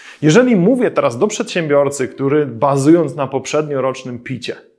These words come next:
albo już bazując na tych wynikach, które mamy w tym roku, zarabiasz pięćset, tysiąc złotych za godzinę średnio, no to jaki sens ma uczenie się tego rynku na nowo? Jak wybierać okazje, jak rozmawiać z właścicielami, jak negocjować z pośrednikami,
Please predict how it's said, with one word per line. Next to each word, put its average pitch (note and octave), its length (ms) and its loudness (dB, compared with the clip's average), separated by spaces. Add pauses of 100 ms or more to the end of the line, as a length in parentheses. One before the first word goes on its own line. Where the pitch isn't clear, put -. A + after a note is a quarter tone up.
(140)
albo B2 260 2
już D3+ 100 6
bazując D#3 400 0
na D#3 80 -4
tych C#3 180 -6
wynikach, D#3 340 -4
które C3+ 160 -4
mamy B2+ 220 -6
w - 60 -20
tym C3 160 -6
roku, - 360 -4 (360)
zarabiasz E3 500 0
pięćset, - 680 -4
tysiąc G3 360 -2
złotych D#3+ 300 -2
za C#3 100 0
godzinę B2 420 -4
średnio, A2+ 600 -8 (480)
no D3+ 100 0
to E3 260 0
jaki E3 520 -2
sens F#3 420 -2
ma D3 280 -4
uczenie D#3+ 340 -4
się C#3+ 120 -8
tego B2 220 -4
rynku B2 280 -8
na B2 120 -6
nowo? A2+ 440 -10 (380)
Jak C3+ 220 2
wybierać D#3+ 380 2
okazje, A#2+ 680 -2
jak C#3+ 240 0
rozmawiać D#3 420 -2
z - 20 -6
właścicielami, C3+ 800 -2
jak C#3+ 160 0
negocjować D#3 500 -2
z D3+ 40 -14
pośrednikami, C#3 880 -4